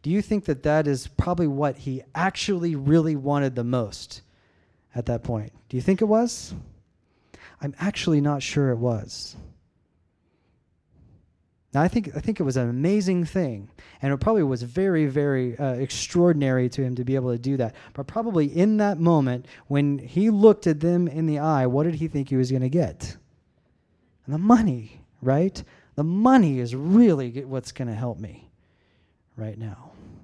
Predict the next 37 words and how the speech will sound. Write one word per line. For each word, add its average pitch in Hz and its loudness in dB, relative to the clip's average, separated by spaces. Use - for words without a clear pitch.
This - -14
money. 135 -6
"Silver 165 -4
and 160 -6
gold 135 -6
I 117 -4
do 120 -6
not 117 -6
have, 110 -6
but 104 -10
what 120 -6
I 120 -6
have 113 -10
I 110 -8
will 107 -10
give 113 -14
you. 104 -18
In 101 -14
the 107 -10
name 120 -4
of 143 -4
Jesus 139 -4
Christ 131 -8
of 117 -8
Nazareth, 104 -10
walk." 104 -6
And 110 -12
taking 156 -2
him 160 4
by 127 -2
the 120 -4
right 131 -4
hand, 117 -8
he 120 -12
helped 165 -10
him 160 0
up, 120 -10